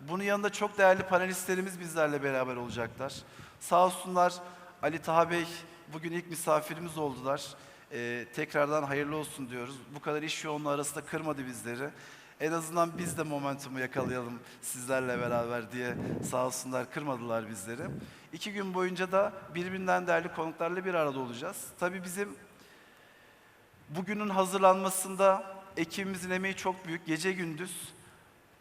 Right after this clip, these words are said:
aylar süren, biz sekiz ay hazırlandık yaklaşık olarak. Ee, aylar süren bu süreçte gece gündüz bizlerle beraber emek harcayan,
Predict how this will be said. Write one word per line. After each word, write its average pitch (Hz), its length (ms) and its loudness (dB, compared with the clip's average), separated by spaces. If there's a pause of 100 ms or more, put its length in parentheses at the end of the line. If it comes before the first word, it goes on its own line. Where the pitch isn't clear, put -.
(240)
aylar 180 400 12
süren, 151 380 -2 (480)
biz 170 80 -8
sekiz 180 340 -4
ay 180 100 4
hazırlandık 143 520 0
yaklaşık - 400 -6
olarak. 135 320 -6 (600)
Ee, 113 320 -2
aylar 180 360 8
süren 180 360 2 (200)
bu 190 180 -2
süreçte 175 680 -4 (720)
gece 170 280 0
gündüz 170 360 -6
bizlerle 175 480 6
beraber 156 500 6
emek 160 320 0
harcayan, 127 420 2